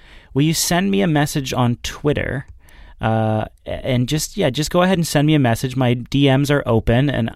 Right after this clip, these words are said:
I would love to know about any plans that I can integrate into our beautification efforts. I don't know, Catherine and Jigger, have you ever dealt with this problem? Is this something you can speak to?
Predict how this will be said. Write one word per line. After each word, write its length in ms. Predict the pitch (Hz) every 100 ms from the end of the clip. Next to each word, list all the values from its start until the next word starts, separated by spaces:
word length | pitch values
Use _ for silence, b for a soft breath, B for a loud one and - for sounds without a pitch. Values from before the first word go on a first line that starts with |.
| -
I 420 | 120 117 123 123 B B
would 140 | 131 123
love 400 | 117 143 180 156
to 120 | -
know 380 | 135 113 104 120
about 360 | 117 123 131 - B B B B
any 280 | 165 202 196 - _ - - - -
plans 540 | - 254 262 107 -
that 180 | 139 131 -
I 140 | 143
can 240 | - 147
integrate 560 | - 147 147 131 127 123
into 320 | 120 117 123
our 180 | 113 117
beautification 800 | 110 113 113 101 104 104 104 92
efforts. 500 | 98 - - - - B B
I 80 | -
don't 100 | 170
know, 100 | 156
Catherine 340 | - 165 160 160
and 100 | 147
Jigger, 280 | 156 127
have 140 | 113 120
you 200 | 147 156
ever 260 | 139 143
dealt 240 | 131 139 135
with 100 | 131
this 140 | 135
problem? 380 | - 139 131 131
Is 80 | 117
this 120 | 120
something 240 | 135 127
you 100 | 127
can 120 | 120 -
speak 260 | - 123
to? 240 | - 131